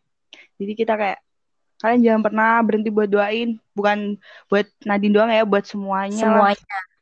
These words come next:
Speaker 1: Bener
Speaker 2: Heeh.
Speaker 1: banget.
Speaker 2: Betul.
Speaker 1: Karena hari-hari ini nggak ada yang ngerti ya, Tul, ya. Apa, apapun itu,
Speaker 2: Karena
Speaker 1: kita
Speaker 2: umur
Speaker 1: cuma
Speaker 2: kan nggak ada yang tahu ya.
Speaker 1: Bener banget. Terus kita cuma bisanya berekspektasi doang.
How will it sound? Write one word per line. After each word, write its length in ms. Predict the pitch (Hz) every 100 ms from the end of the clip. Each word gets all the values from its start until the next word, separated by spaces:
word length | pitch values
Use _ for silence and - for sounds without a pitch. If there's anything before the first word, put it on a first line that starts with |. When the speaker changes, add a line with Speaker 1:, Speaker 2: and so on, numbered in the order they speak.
| - -
Speaker 1:
Bener 220 | 190 185
Speaker 2:
Heeh. 80 | 180
Speaker 1:
banget. 180 | 180 180
Speaker 2:
Betul. 140 | 220 196 _ _ _ _ _ _ _ _ _
Speaker 1:
Karena 180 | 196 208 220
hari-hari 400 | 214 202 196 196 226
ini 40 | 277
nggak 100 | 247
ada 100 | 220 220
yang 80 | 226
ngerti 240 | 240 294 269
ya, 80 | 247
Tul, 200 | 247 233
ya. 300 | 220 226 226 - -
Apa, 600 | 190 - 185 185 185 190 - _ _ _ _ _ -
apapun 400 | 202 202 214 214
itu, 240 | 220 233
Speaker 2:
Karena 240 | 220 220
Speaker 1:
kita 120 | 220 226
Speaker 2:
umur 120 | 240
Speaker 1:
cuma 60 | 269
Speaker 2:
kan 40 | 320
nggak 120 | 247 208
ada 80 | -
yang 140 | -
tahu 200 | 226 247 262
ya. 200 | 226 165 _ _ _ _
Speaker 1:
Bener 220 | - 208 208
banget. 340 | 208 208 214
Terus 200 | 214 233 -
kita 160 | 240 240
cuma 180 | 233 220
bisanya 360 | 202 214 220 233
berekspektasi 1120 | - 226 - 214 - - - 202 208 - 208
doang. 400 | 202 196 202 254